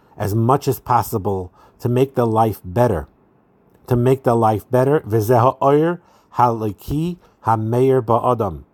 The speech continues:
Really, this should be underlined. This is the light, the godly light that is shining in the person. That's part of his Tzelem Elokim.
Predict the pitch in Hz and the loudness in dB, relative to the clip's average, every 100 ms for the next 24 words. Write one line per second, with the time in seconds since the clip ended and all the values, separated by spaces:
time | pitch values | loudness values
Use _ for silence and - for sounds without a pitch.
0 | _ _ _ _ _ _ _ 110 139 127 | _ _ _ _ _ _ _ 0 4 4
1 | 117 120 - 113 104 110 104 90 85 78 | 0 -6 -4 -4 -2 -2 -4 -6 -8 -10
2 | - _ _ _ _ _ _ 117 143 156 | -14 _ _ _ _ _ _ 2 2 2
3 | 147 110 120 107 113 135 113 - 98 113 | 0 0 -2 0 2 2 2 -4 -2 2
4 | 139 139 139 113 123 131 123 120 110 98 | 2 2 -8 -4 -2 -2 -2 -4 -4 -8
5 | - 131 139 135 127 113 113 - 135 123 | -6 -2 -2 -2 -6 -6 -8 -4 -6 -6
6 | 104 131 - 190 196 151 - 151 151 143 | -12 -12 0 2 2 -2 -6 -4 -4 -2
7 | 135 120 - 156 | -4 -6 -8 -10